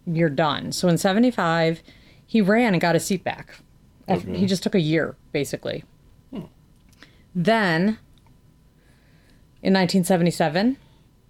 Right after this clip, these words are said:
Speaker 1: he served one year as the mayor.
Speaker 2: See, I thought his mayor, his term as mayor ended after a year because of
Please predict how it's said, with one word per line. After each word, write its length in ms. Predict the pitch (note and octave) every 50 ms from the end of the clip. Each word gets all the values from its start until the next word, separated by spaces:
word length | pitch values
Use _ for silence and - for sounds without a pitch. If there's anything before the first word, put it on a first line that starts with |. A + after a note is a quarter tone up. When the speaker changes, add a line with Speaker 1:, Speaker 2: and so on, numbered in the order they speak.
| _ _ _ - -
Speaker 1:
he 240 | - E3 - G3 F#3
served 320 | F3 - G3 F3 D#3+ C#3 D#3
one 220 | D3 D3+ D#3+ E3
year 200 | E3+ F3 F3+ E3+
as 160 | E3+ F3+ F3
the 60 | -
mayor. 420 | B3 G3+ D#3 C#3+ C#3 D3+ F#3 G#3+ A3+ - _ _ _ _ _ _ _ _ _ _ _ _ _ _ _ _ _ _ _ _ _ _ _ _ _ _ -
Speaker 2:
See, 140 | - B2 A#2
I 140 | F#2+ B2 C#3
thought 220 | C3+ - C#3+ A#2
his 160 | G#2 F#2 F2+
mayor, 520 | F2 E2+ F#2 G#2 G#2+ A2 G#2 G2 F#2 F#2 F#2 - - _ _ _ _ _ _ _ _ _ _ _ _ -
his 80 | - -
term 240 | - A#2 A2+ G#2
as 100 | F#2+ F2
mayor 340 | E2+ F2 F2+ G2+ G#2 G2 F2+
ended 220 | F2+ F2+ E2 D#2 D#2+
after 340 | D#2+ E2 D#2+ - - E2 E2+
a 40 | E2
year 240 | D#2+ D#2+ E2 E2 E2
because 560 | E2 - - - - - F2 D#2+ D#2+ E2+ E2+
of 180 | D2+ C2+ -